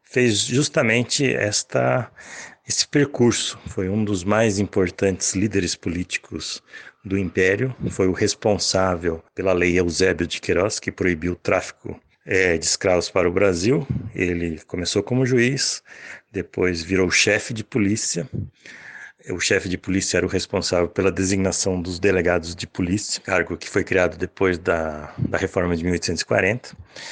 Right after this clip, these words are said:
Virou ministro da Justiça, foi parlamentar e acabou sendo indicado para o Conselho de Estado. É, durante a, a Primeira República,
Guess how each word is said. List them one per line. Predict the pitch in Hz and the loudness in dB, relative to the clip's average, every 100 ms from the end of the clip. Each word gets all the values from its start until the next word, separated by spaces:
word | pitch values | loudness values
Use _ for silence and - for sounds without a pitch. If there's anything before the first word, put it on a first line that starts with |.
| - - - - | -14 -14 -18 -18
Virou | - 104 110 104 | -2 2 4 4
ministro | 104 113 127 - 120 | 4 4 4 4 2
da | |
Justiça, | 104 - - 123 - - | 2 -2 -2 0 2 0
foi | - 127 | 2 0
parlamentar | - 120 117 107 95 - 104 117 | 4 4 4 4 0 2 2 2
e | |
acabou | 120 123 98 98 110 107 _ _ _ - - _ - | 2 0 2 2 2 -4 _ _ _ -20 -20 _ -10
sendo | - - - - 95 95 92 95 92 92 87 82 80 78 76 - | -6 -4 -2 -2 -2 -2 -2 0 0 0 0 -2 -4 -8 -12 -8
indicado | 87 - 95 90 | -8 -2 0 0
para | 92 101 92 | 0 0 0
o | |
Conselho | - 98 - 90 92 | 0 -4 -2 0 0
de | - | -2
Estado. | - 104 85 - - 120 113 - - - - - - - - - - | -2 0 -2 -4 -2 0 0 -4 -18 -20 -18 -18 -16 -14 -14 -16 -10
É, | - 135 123 123 113 | 0 4 6 6 6
durante | 113 160 208 - | 4 4 4 6
a, | 165 123 104 95 90 87 | 6 6 6 4 2 0
a | |
Primeira | - 101 104 98 | 0 2 4 4
República, | 92 - 165 170 - 98 78 | 2 2 2 4 2 0 -2